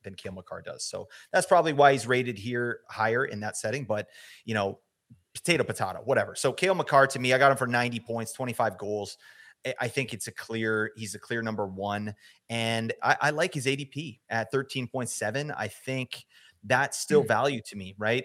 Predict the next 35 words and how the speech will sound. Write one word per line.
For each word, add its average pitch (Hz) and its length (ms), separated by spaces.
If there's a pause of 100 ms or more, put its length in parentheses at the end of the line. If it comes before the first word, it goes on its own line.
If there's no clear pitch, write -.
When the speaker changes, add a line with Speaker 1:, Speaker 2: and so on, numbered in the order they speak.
Speaker 1:
And 117 380
I've 123 100
seen 147 160
him 135 80
fall 123 320
a 117 40
couple 120 220
spots 117 520
even 120 200
from 104 220
that, 101 400
right? 120 300
So, 104 340 (400)
um, 110 420 (120)
I, 156 160
I'm 156 260
really 170 220
big 110 260
on 107 140
value 107 260
over 101 220
replacement. 95 560 (280)
And 107 140
I 107 60
love, 110 280
if 123 140
I 139 80
can 151 120
get 123 120
a 123 60
guy 107 260
like 107 300
Makar 101 480
or 101 180
Josi 107 600